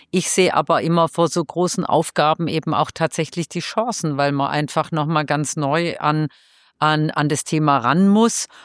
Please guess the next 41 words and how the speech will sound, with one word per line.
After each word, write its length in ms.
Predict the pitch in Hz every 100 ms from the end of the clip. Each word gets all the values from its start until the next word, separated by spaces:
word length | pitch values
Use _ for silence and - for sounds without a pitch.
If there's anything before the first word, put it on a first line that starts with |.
| - -
und, 420 | 156 156 151 -
äh, 300 | 147 151 135
sehr 260 | 131 160 156
kreativ 1040 | - 165 190 196 - 208 214 - - - -
eben 520 | 160 160 165 160 135
sich 360 | - 170 - -
Ideen 420 | 147 156 180 180
einfallen 580 | 139 175 - 175 190 185
lassen 360 | 170 170 180
muss. 280 | 175 180 -
Und 360 | - 156 160 160
es 120 | -
sind 140 | 170
ja 140 | 170 -
auch 200 | 156 175
Riesenchancen, 800 | 175 - 165 - 175 - 156 131
die 200 | 139 131
dabei 400 | 131 117 - 85
entstehen. 640 | 131 - - 120 151 180 - _ _ _
Ähm, 340 | 143 143 147 139 -
eben 240 | 147 156
gerade 220 | - 139
das 140 | 151 -
Beispiel, 380 | 143 147 - 151
das 220 | 151 -
Sie 100 | -
auch 220 | 131 -
gesagt 400 | 160 143 156 -
haben 180 | 151 151
mit, 340 | 147 123 - 143
mit, 320 | 143 143 -
äh, 240 | 110 143
der 240 | 135 139 143
Nutzung 680 | 160 175 - 151 151 156
der, 300 | 131 98 87 -
äh, 180 | 147 139
Wärme 480 | 131 135 147 170 -
aus 240 | 147 -
den 280 | - 147 147
Abwässern, 680 | 160 - 107 - 80 104 131
ja. 280 | 135 127